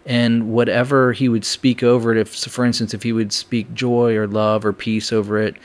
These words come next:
it would make these really beautiful crystallized, um, snowflake looking when it froze. But if he spoke any type of, like, disorder names and, like, w-, words that were,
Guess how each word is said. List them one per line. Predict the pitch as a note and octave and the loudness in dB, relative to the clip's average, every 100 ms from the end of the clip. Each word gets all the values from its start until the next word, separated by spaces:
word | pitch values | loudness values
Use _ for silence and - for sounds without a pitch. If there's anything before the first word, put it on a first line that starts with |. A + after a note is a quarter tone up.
| - - - _ | -20 -20 -20 _
it | B2+ | 0
would | A#2 A2+ | 2 2
make | A#2 G#2+ | 0 0
these | A2+ G#2 | -2 2
really | C3 B2+ A2 | 4 4 2
beautiful | A#2 A#2+ A2 A#2 A2 G2+ | 2 0 0 0 0 0
crystallized, | - A#2 - A#2 G#2+ G#2 G2+ - - - G#4+ | -4 -4 0 0 2 0 -2 -8 -16 -14 -6
um, | A#2 G#2+ G#2 G#2 G#2 - | -4 -2 -2 -4 -6 -8
snowflake | - C3+ A#2+ A#2+ A#2+ | 0 0 2 -2 -2
looking | A2+ A2 G2+ - - | -4 -2 -4 -6 -6
when | A#2 | -2
it | G2+ - | -2 -4
froze. | - A#2+ G#2+ G2 G2 - - - - - - | 0 2 2 0 -4 -10 -16 -20 -20 -10 -2
But | B2+ | -2
if | - | 0
he | |
spoke | A#2+ - C3+ B2 - | -2 0 0 0 0
any | C3 A#2+ | 0 2
type | B2 | 2
of, | G#2+ | 0
like, | G2+ - | -2 -2
disorder | C#3 A#2 B2+ B2 A2+ A2 | 0 0 0 2 2 2
names | G#2 G#2+ G#2+ G#2 G2+ G2+ | 0 0 -2 -2 -4 -6
and, | A2+ G#2 G2+ - | -6 -6 -8 -8
like, | A2 F#2+ - - | -8 -8 -12 -12
w-, | E3+ - | -12 -10
words | G3 B2 A#2+ A#2+ G#2+ | -8 0 2 2 0
that | A#2 G2 | -2 0
were, | G#2+ | 0